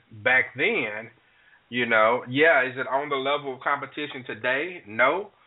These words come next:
But back then, I mean, just like, mm, J-, um, Sugar Ray Leonard, as, as great of a fighter as he is, if he fought today, he wouldn't have the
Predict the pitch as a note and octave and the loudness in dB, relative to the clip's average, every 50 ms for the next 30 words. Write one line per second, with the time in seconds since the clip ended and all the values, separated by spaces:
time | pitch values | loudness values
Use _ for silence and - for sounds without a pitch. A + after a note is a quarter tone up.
0 | _ _ _ _ _ G#2+ B2+ A#2 G2+ A2 C3 C#3+ D3+ C#3 C3 C3+ E3 A3 C4+ A#3 | _ _ _ _ _ 0 0 0 4 4 4 4 4 2 -2 -4 -4 -2 -2 0
1 | F#3 F3 D#3 C#3 C#3 C#3 C3 C3+ C3 C3 C3 C3+ C#3 F3 F3 - E3 D#3+ D3 C#3 | 0 0 2 0 0 0 0 0 0 -2 -4 -6 -6 -6 -4 0 2 4 4 4
2 | B2+ - - _ _ _ _ _ _ - B2 B2 B2+ E3+ - _ - C3+ B2 B2+ | 2 -2 -8 _ _ _ _ _ _ -14 -10 -8 -8 -8 -10 _ -10 -10 -8 -8
3 | B2+ C#3+ C#3 C#3 - B2 A#2+ A#2+ - - - - E3 F#3 F3+ E3 E3 E3+ E3+ E3 | -6 0 2 4 4 4 2 0 -2 -4 -6 -4 0 2 2 4 4 4 2 2
4 | E3 E3+ G3+ A3 F#3 D3 C3 - - _ _ - - _ _ _ _ _ _ _ | 2 2 2 2 2 0 -2 -4 -10 _ _ -20 -20 _ _ _ _ _ _ _
5 | - B2 C3 B2+ B2+ C3+ C#3 C#3 B2+ A#2 A#2+ D3 D#3+ F3+ F3+ E3 D3+ D3+ D3+ - | -6 -4 -4 -4 -4 -4 -4 -4 -4 -2 2 2 2 2 2 -2 -4 -4 -2 2
6 | E3+ E3 E3 E3 D3+ D3 C#3 C3+ G#3 C4 C#4 A3+ D3 C3 B2 B2 B2+ B2+ C3 A2 | 4 4 4 4 0 -4 -6 -6 -8 -8 -8 -8 -8 -8 -8 -8 -10 -10 -12 -14
7 | C3+ F3+ F#3+ - - F3 D3+ C#3+ B2+ - - B2+ A#2 B2 D#3 G3 A#3+ A#3 A#3 A3 | -14 -14 -14 -6 -2 0 0 0 0 -2 -8 -10 -8 -4 -4 -2 -2 -4 -6 -10
8 | A3 G3+ G#3+ A#3+ A#3+ B3+ B3+ B3+ D4 D4+ D4+ C4+ F3+ | -12 -12 -12 -10 -8 -8 -6 -6 -6 -6 -6 -6 -4